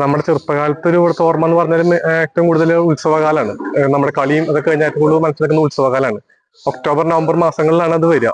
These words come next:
അതായത് തുലാമാസത്തിലെ കറുത്തവാവ്, അതിനോട് അനുബന്ധിച്ച ദിവസങ്ങൾ. എനിക്ക് ഓർമ്മ വെക്കുന്ന സമയം എന്ന് പറഞ്ഞാല് മുന്നേ, മുന്നേ പറഞ്ഞ പോലെ ഈ ജീർണാവസ്ഥയിൽ നിന്ന് അമ്പലം കയറി വരുന്നൊരു സമയമാണ്. അപ്പൊ അന്നൊക്കെ നമുക്ക് ഇവിടെ ഒരു മൂ-, ഏഹ്, അഞ്ച് ദിവസമായിരുന്നു, ഏഴ് ദിവസം ഉണ്ടായാലും അഞ്ച് ദിവസമായിരുന്നു.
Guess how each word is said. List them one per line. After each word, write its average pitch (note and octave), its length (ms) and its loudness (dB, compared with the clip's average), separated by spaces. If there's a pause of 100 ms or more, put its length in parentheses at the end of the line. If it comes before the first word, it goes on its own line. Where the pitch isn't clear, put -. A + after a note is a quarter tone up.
അതായത് C#3+ 280 -2
തുലാമാസത്തിലെ D3 520 -2
കറുത്തവാവ്, C#3+ 480 0
അതിനോട് C#3+ 340 0
അനുബന്ധിച്ച D3 480 0
ദിവസങ്ങൾ. A#2+ 340 0 (840)
എനിക്ക് C#3+ 280 -4
ഓർമ്മ F3+ 260 2
വെക്കുന്ന F#3 240 0
സമയം F3+ 220 2
എന്ന് F3+ 100 2
പറഞ്ഞാല് E3+ 440 2 (100)
മുന്നേ, D#3+ 280 2 (160)
മുന്നേ D#3+ 240 2
പറഞ്ഞ D#3 240 0
പോലെ D#3 200 2
ഈ D#3+ 100 2
ജീർണാവസ്ഥയിൽ D3+ 600 0
നിന്ന് E3+ 140 2
അമ്പലം D#3 220 0
കയറി D3+ 340 0
വരുന്നൊരു D#3 300 -2
സമയമാണ്. A#2+ 340 0 (200)
അപ്പൊ B2+ 160 -6
അന്നൊക്കെ C#3+ 440 0
നമുക്ക് D#3+ 340 0
ഇവിടെ D#3 180 2
ഒരു D#3+ 140 2 (200)
മൂ-, D3+ 320 2
ഏഹ്, C#3+ 400 0
അഞ്ച് D3 280 0
ദിവസമായിരുന്നു, C3+ 500 0 (120)
ഏഴ് C3+ 160 2
ദിവസം D#3 220 0
ഉണ്ടായാലും C#3+ 280 0
അഞ്ച് C3+ 140 0
ദിവസമായിരുന്നു. A2 400 -4